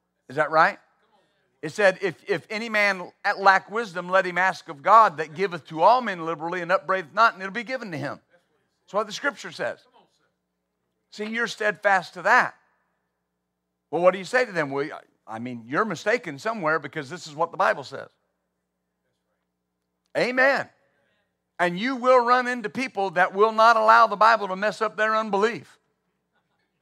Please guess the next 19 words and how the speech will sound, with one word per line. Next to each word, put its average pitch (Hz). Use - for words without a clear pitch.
Right? 175
They're 185
gonna 226
believe 214
what 220
they 226
wanna 226
believe, 226
just 190
by 196
Bible 208
or 240
no 247
Bible. 147
Hallelujah. 220
But 185
that's 233
not 202
you, 247